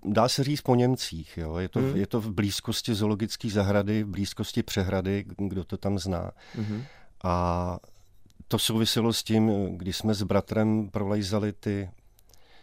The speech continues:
Speaker 1: ty zahrady a kradli ty jabka a, a hráli si na indiány, tak jsme vlastně podvědomě vnímali tu architekturu. Ať to byly funkcionalistický vily,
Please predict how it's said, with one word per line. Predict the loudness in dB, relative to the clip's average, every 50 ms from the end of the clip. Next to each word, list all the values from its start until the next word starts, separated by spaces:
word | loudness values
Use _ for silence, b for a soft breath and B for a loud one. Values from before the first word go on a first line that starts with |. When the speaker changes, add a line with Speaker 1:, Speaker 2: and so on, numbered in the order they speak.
| b b b b b b b _
Speaker 1:
ty | -2 0
zahrady | 2 4 4 4 6 6 4 4 4 4 4 4 4
a | 2
kradli | 2 2 0 2 2 0 0 -2
ty | -2 0 0
jabka | 0 0 -2 -4 -8 -6 -2 -2 0 0 0
a, | -2 -2 -2 -2 -2 -2
a | -2 -4 -4 -4 -4
hráli | -4 -4 -2 0 0 0 0 0
si | -2 0 2
na | 2 2 2
indiány, | 2 2 0 2 2 2 2 2 2 2 2 2 0 0 -2 -4 -6 -6
tak | -6 -4 -4
jsme | 0 0 2
vlastně | 4 4 2 2 2 -2 -2
podvědomě | -2 -2 -2 -2 0 2 2 2 4 4 4 4 4 4
vnímali | 4 4 4 4 4 2 2 0
tu | -2 -2 -2 0
architekturu. | 0 -2 -2 -2 -6 -6 -4 -6 -8 -8 -8 -10 -8 -8 -8 -8 -10 -12 -16 b b b b b b b b b b b
Ať | -14 -14 -12 -8
to | -6 -2
byly | 0 0 0 0 -2
funkcionalistický | -4 -8 -6 -2 0 0 0 0 -2 0 0 2 2 2 0 -2 -4 -8 -12 -14 -16 -10 -4 -2 0
vily, | 0 0 0 0 0 0 -2 -2 -6 -8